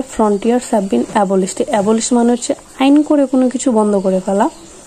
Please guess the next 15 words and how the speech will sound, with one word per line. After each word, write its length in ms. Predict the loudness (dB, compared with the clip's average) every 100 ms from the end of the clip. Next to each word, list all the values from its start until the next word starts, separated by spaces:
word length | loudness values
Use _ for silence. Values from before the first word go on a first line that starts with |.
| -20 -20 -20 -20 -20 -20 -20 -20 -20 -20 -20 -20 -18 -20 -20 -12 -2
the 100 | 0 2 2
ইউ 120 | 4 4 4
has 140 | 0 -2 -2 0
moved 200 | 0 0
from 120 | 2 4
a 20 | 2
stock 280 | -2 -2 -2 -2
economy 280 | 0 2 4
to 60 | 4 2
a 20 | 0
flow 220 | 0 2 4
economy, 260 | 2 0 0 0
Stock 180 | 0 2
মানে 120 | 2 2
যেখানে 220 | 2 2